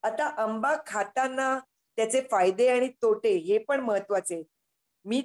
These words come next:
तर म्हणेन आंब्यामुळे आपली प्रतिकार शक्ती वाढते,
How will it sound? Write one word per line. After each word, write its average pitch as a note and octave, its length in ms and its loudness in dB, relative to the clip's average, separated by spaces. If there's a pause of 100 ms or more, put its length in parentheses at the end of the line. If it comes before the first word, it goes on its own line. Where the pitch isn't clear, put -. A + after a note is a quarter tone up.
तर D#4 60 2
म्हणेन B3+ 440 2 (420)
आंब्यामुळे B3+ 760 2
आपली A3+ 380 -4
प्रतिकार A#3+ 640 0
शक्ती - 380 -2
वाढते, F#3+ 680 2